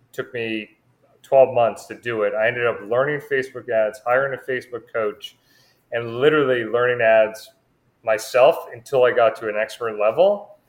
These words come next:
And then when I got to an expert level myself, and I believe you have to be an expert in every category to, to hire or fire someone,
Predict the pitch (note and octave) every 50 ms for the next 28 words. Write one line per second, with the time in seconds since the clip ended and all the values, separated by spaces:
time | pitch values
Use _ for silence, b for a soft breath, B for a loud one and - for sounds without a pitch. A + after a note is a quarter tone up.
0 | _ _ _ _ _ _ _ _ _ _ _ - C3+ C3 B2 A#2 G#2 _ - D3
1 | F#3+ G#3 F3+ D3 C3 B2+ B2+ B2 B2 A#2+ A#2 A2+ - C3+ C#3 D3 C#3+ - - C#3+
2 | B2+ B2+ B2 B2 - - C3+ A#2 A#2+ A#2 A2+ A2 A2 G#2 G#2 G2 G2 - - -
3 | - F3 D#3+ B2+ A2+ G#2+ - - - - _ _ _ _ _ _ _ _ _ _
4 | _ _ _ _ - _ - A#2+ A#2 A#2 A#2+ A2 A2+ A#2 B2 B2 B2+ A#2+ G#2+ A#2+
5 | A2 G#2 - A#2 A2 A2 A2 A2+ - - A#2+ A2 A2 A2 A2 A2 A2 A2+ A2 -
6 | A#2 A2+ A2+ A#2 A2 B2+ B2+ B2+ B2+ B2+ - A2+ G#2+ G#2+ G#2+ - - - _ -
7 | A2+ G#2 G2+ G#2+ G#2 G#2+ G#2+ G#2+ G#2 - - G#2+ G#2+ A2 A2 - D3 C#3+ D3 D#3+
8 | E3+ F3